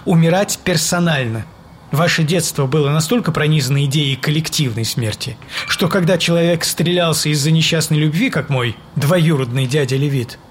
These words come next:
то вокруг шептали, что это неспроста. А мой сосед, генерал-майор Сидорец, однажды вполне серьезно высказался в том духе,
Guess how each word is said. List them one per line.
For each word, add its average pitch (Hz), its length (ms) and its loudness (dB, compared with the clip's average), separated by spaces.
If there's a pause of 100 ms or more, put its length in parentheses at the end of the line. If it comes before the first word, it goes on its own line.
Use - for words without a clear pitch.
(160)
то 180 100 4
вокруг 180 360 2
шептали, 214 500 0
что 180 360 0
это 190 240 -2
неспроста. - 680 -2 (340)
А 160 80 -2
мой 175 160 4
сосед, 180 400 0
генерал-майор 139 720 2
Сидорец, 135 680 -2
однажды 156 420 0
вполне 175 320 0
серьезно 160 520 0
высказался 120 580 -4
в - 80 -8
том 143 180 0
духе, 143 300 -2